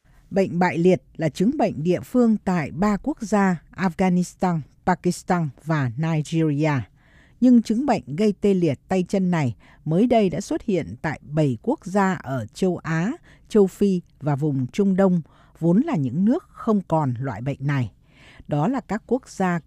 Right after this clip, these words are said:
Cameroon, Guinea Xích Đạo, Ethiopia, Iraq, Israel, Somalia và Syria. Ủy ban khẩn cấp của Tổ chức Y tế Thế giới coi việc lây lan bệnh bại liệt trên thế giới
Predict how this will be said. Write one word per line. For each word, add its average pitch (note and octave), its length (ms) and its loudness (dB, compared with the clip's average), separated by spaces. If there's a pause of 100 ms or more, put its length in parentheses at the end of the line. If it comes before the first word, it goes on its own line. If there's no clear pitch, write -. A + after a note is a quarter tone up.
Cameroon, F3 640 2 (320)
Guinea F#3+ 320 2
Xích - 280 -8
Đạo, D#3 220 -4 (380)
Ethiopia, F3 920 0 (460)
Iraq, F3+ 360 2 (420)
Israel, E3 600 0 (300)
Somalia E3 720 0 (240)
và B2+ 340 -4
Syria. D#3 640 0 (840)
Ủy E3 160 4
ban B3 220 4
khẩn D#3+ 320 0
cấp - 260 -4
của E3 80 -4
Tổ C#3 200 -4
chức - 180 -6
Y G#3 160 -4
tế F3 280 0
Thế G#3 180 -2
giới F#3 360 -2
coi G#3 180 -2
việc D#3+ 340 -4
lây G#3 260 2
lan F#3+ 400 -2
bệnh B2+ 260 -6
bại C#3 200 -8
liệt C#3+ 280 -2
trên F3 260 -2
thế E3+ 180 -2
giới E3 380 0